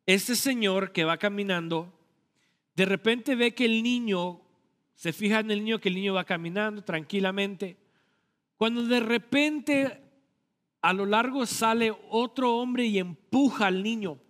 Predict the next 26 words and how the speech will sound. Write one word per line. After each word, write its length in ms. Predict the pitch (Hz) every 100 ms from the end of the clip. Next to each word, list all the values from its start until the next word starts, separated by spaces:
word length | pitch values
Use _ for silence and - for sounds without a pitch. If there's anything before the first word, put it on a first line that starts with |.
| _ -
¡Pa! 480 | 240 254 233 196 - _ _ _ _ _ _ _
Le-, 380 | 165 185 190 202
y 100 | 185
el 100 | 190
niño 200 | 226 269
sale 480 | - - 254 240 240
volando 420 | 202 202 202 202
por 180 | 180 165
allá. 340 | 160 196 170 - _ _ _ _ _ _ _ _ _ _ _ _ _
Este 420 | 175 185 - 254
hombre 420 | 247 240 226 233
que 140 | - 220
lo 160 | 226
ve 440 | 233 180 277 - _ _ _ _ -
se 260 | - 240
irrita, 960 | 202 190 190 233 262 - - 123 - _
se 320 | - - 226
enoja 580 | 233 285 311 - 202 117 _ _ _ _ _ _ _ _ _ _ _
y 120 | 185
sale 360 | - 262 294 302
corriendo 920 | 269 240 226 277 302 269 170 131 _ _ _ _ _
a 100 | 165
querer 320 | - 196 214
ra-, 280 | 240 220 220
darle 380 | 170 202 226 226
un 260 | 220 185